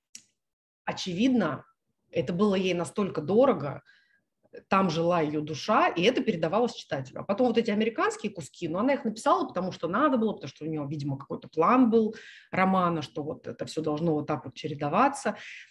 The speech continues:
И, возможно, ей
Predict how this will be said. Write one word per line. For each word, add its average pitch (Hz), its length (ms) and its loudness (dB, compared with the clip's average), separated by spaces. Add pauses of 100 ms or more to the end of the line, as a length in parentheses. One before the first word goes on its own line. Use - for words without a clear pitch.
(380)
И, 220 340 4
возможно, 202 840 4 (680)
ей 214 560 0